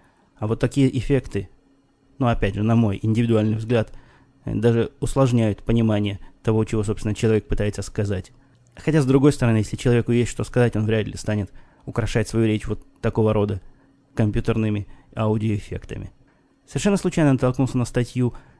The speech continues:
о подкастинге в компьютере, где Василий с Оклиным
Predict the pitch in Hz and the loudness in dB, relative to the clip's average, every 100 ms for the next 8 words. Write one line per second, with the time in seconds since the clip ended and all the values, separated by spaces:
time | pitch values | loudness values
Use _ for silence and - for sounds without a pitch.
0 | - - 117 - 117 - 113 117 - - | -10 -2 0 2 0 0 -2 -4 -6 -14
1 | - 117 104 117 165 143 104 107 107 101 | -4 -2 0 0 0 0 -2 -2 -2 -2
2 | - - 113 110 139 123 113 110 - 113 | -12 -8 -4 -2 0 0 0 -2 -2 -2
3 | 117 110 107 | -2 -2 -4